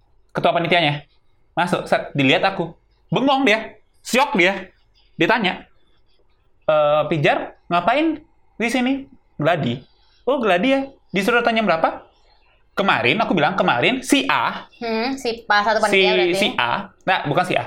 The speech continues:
Speaker 1: si L.
Speaker 2: Hmm.
Speaker 1: Nyuruh aku datang jam, eh, bukan si L. Ya, pokoknya si, siapa lah, aku lupa.
Speaker 2: Si panitia,
Speaker 1: Si
Speaker 2: pokoknya.
Speaker 1: panitia,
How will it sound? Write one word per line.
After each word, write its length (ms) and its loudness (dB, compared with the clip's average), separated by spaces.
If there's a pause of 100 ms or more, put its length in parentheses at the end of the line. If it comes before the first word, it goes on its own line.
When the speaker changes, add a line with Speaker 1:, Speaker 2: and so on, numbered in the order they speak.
Speaker 1:
si 160 -4
L. 320 0 (240)
Speaker 2:
Hmm. 240 -8
Speaker 1:
Nyuruh 240 2
aku 160 2
datang 240 0
jam, 240 0 (160)
eh, 80 4
bukan 240 0
si 160 -6
L. 320 -14 (340)
Ya, 200 2
pokoknya 260 0
si, 120 0 (220)
siapa 320 0
lah, 120 2
aku 120 0
lupa. 160 0
Speaker 2:
Si 80 -4
panitia, 560 0
Speaker 1:
Si 80 0
Speaker 2:
pokoknya. 80 0 (160)
Speaker 1:
panitia, 240 2